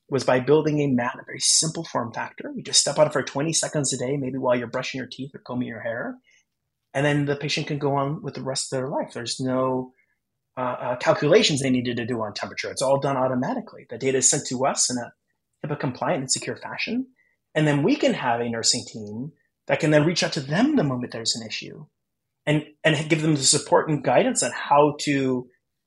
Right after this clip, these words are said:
how to offload that so that ideally we can prevent the wound from occurring. And that's the basic infrastructure we built out. And we've had very strong engagement. Probably in our veteran population, what we've been seeing is about eighty percent of patients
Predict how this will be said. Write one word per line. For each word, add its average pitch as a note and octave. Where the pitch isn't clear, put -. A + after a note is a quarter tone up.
how D#3
to -
offload C#3+
that C#4
so D#3+
that C#3
ideally C3+
we C#3
can C3+
prevent C3
the C3
wound C3
from B2+
occurring. -
And B2+
that's D#3
the C#3+
basic D3
infrastructure C#3+
we B2+
built B2
out. F#3+
And C3
we've C3
had C3+
very G3+
strong D3+
engagement. D3
Probably C#3
in D3+
our C3+
veteran F#3
population, A#2
what D3+
we've C3
been C#3
seeing D3+
is C#3+
about C3
eighty E3+
percent E3+
of D3
patients -